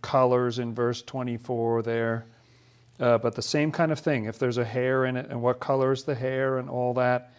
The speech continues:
Um, all kinds of different things. And seven days, you see in verse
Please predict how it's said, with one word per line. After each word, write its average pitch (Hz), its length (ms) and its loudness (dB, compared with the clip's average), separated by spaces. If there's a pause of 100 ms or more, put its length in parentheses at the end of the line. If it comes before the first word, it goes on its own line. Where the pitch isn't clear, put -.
(460)
Um, 110 580 2 (960)
all 151 240 2
kinds 147 360 -2
of 123 80 -6
different 120 300 -6
things. 117 400 -6 (380)
And 123 180 -2
seven 139 440 4
days, 120 400 2
you 123 60 -6
see 131 220 -4
in 123 140 -4
verse 120 380 -4